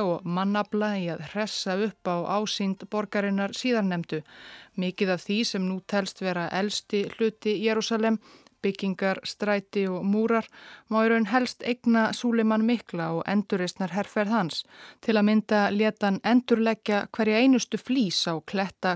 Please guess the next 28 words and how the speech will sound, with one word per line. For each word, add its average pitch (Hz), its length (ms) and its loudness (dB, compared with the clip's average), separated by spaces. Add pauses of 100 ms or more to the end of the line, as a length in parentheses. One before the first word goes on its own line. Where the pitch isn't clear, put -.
hvelfingunni 196 720 2
tilkomumiklu. 190 760 0 (380)
Það 180 220 -2
voru 180 260 2
vel 185 160 -2
að 180 140 0
merkja 170 340 -4
fjögur 208 480 2
hundruð 185 400 -2
og - 80 -14
fimmtíu 190 480 -2
þúsund 196 560 -4
flísar. - 480 -4 (1040)
Og 214 160 4
á 220 60 2
fyrstu 269 340 2
árum 262 240 8
tyrkneska 240 640 0
yfirráða 214 600 4
var 196 100 2
líka 202 240 0
blússandi 226 640 2
uppgangur 220 560 2
í 208 220 -2
Jerúsalem, 190 580 2
aldrei 180 320 -2
þessu 180 160 -2
vant. 208 380 -2